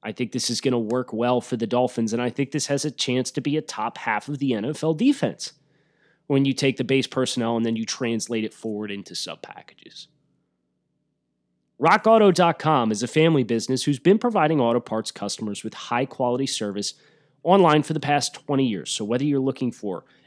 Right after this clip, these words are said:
engine control modules, new carpet, brake parts, taillights, motor oil, for your classic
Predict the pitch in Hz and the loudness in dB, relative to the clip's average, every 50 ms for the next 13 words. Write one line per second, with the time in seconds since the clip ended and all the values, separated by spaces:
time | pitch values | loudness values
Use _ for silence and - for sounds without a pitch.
0 | _ - 143 151 151 135 143 147 139 156 156 143 - - 139 135 131 127 127 123 | _ 0 2 2 2 2 0 0 0 -2 -2 -4 -2 0 2 2 2 2 2 2
1 | 120 120 120 113 110 123 120 117 117 113 110 - - _ _ _ _ _ - 113 | 2 0 0 0 -2 -2 -2 -2 -2 -2 -4 -6 -10 _ _ _ _ _ -2 4
2 | 123 147 151 - - - 139 139 135 127 - 143 131 131 127 123 - - - - | 4 4 4 4 2 2 4 4 4 4 4 4 4 4 4 2 -2 -6 -10 -16
3 | _ _ _ _ _ _ _ - 127 143 147 151 143 - - - 135 131 131 127 | _ _ _ _ _ _ _ -4 0 2 2 2 2 -2 -2 0 2 4 4 4
4 | 131 127 - - - - - 156 156 143 139 139 135 135 131 131 127 - - 131 | 2 0 -4 -6 -4 0 2 4 4 4 4 4 4 4 4 2 2 0 2 4
5 | 139 143 143 135 139 139 135 135 135 131 127 123 - - _ _ - - 135 127 | 6 6 6 6 4 4 4 4 4 4 2 2 0 -6 _ _ -6 -4 -2 -2
6 | 123 117 - - 147 147 160 175 160 - 196 185 | -2 -4 -4 0 2 2 2 2 2 2 2 0